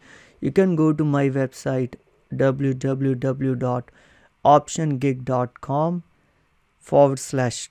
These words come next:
trades. You will see a link that will take you to the trades for a particular day. Uh,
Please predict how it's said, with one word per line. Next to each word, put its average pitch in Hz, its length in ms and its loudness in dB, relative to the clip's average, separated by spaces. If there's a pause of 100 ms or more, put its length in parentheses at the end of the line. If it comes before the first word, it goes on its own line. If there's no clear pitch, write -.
trades. 170 600 0 (800)
You 185 140 2
will 190 200 6
see 175 200 2
a 160 40 4
link 156 440 2 (120)
that 143 200 2
will 143 220 -4
take 139 240 -4
you 139 120 -2
to 139 100 -4 (160)
the 139 100 0 (680)
trades 151 380 6 (100)
for 135 200 4
a 127 60 -2 (120)
particular 123 460 -2 (100)
day. 123 240 -6 (560)
Uh, 113 140 -4